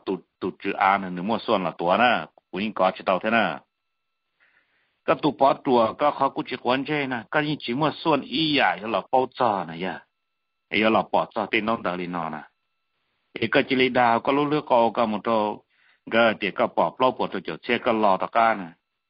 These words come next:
Chỉ muốn đà, chỉ có đà luôn. Tiền nâng nó có chỉ bỏ cho tên nông đời nè, ya. Ý cái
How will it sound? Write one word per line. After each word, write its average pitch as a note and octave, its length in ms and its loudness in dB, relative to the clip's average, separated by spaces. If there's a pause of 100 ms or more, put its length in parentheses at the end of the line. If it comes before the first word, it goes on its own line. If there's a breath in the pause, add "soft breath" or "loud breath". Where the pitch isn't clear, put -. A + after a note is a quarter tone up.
Chỉ A2+ 80 -2
muốn G#2+ 220 -4
đà, F#2+ 320 2
chỉ F2 60 -8
có G2 120 -2
đà E2 260 -2
luôn. D#2+ 240 -4 (1500)
Tiền A2+ 260 4
nâng D3 140 2
nó D3 140 0
có D3+ 120 0
chỉ C3 120 -8 (100)
bỏ A2+ 180 2 (100)
cho C3+ 160 2
tên C#3 220 -2
nông D#3 160 0
đời A#2 180 2
nè, G#2+ 340 -4
ya. F#2 320 -6 (1600)
Ý G#2+ 160 -2
cái B2+ 120 4